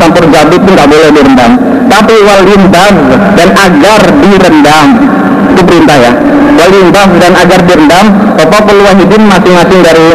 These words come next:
satu, masing-masing dari satu, minuman dari keduanya. Tiap-tiap dari, tiap-tiap satu,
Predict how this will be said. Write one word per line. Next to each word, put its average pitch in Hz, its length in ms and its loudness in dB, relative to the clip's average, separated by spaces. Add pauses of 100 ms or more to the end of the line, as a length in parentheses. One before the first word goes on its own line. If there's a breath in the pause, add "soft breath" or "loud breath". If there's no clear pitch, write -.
(920)
satu, 180 380 -2 (1200)
masing-masing 151 400 0
dari 151 160 0
satu, 147 240 -2
minuman 180 340 0
dari 165 220 0
keduanya. 151 420 0 (960)
Tiap-tiap 156 320 0
dari, 151 240 0
tiap-tiap 160 480 -2
satu, 147 340 -2